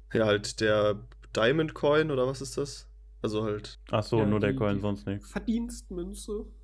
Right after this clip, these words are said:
Speaker 1: Ja, die Verdienstmünze, genau.
Speaker 2: Ja.
Speaker 1: Ja, und du kannst halt durch die ganzen Sterne dir Items holen und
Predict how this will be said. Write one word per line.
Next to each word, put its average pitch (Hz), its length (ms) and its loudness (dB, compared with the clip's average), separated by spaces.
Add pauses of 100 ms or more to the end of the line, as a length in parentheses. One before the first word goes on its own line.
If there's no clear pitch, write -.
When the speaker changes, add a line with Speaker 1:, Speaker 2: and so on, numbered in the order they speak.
(380)
Speaker 1:
Ja, 113 140 2
die 107 100 -4
Verdienstmünze, 110 960 -6
genau. 104 400 -4 (320)
Speaker 2:
Ja. 98 200 -6
Speaker 1:
Ja, 113 120 6
und 120 320 0
du 123 60 0
kannst 131 320 0
halt 127 240 2
durch 90 120 -4
die 127 160 0
ganzen 127 600 0
Sterne 127 440 2
dir 120 380 4
Items 131 520 0
holen 143 400 2
und 131 280 -4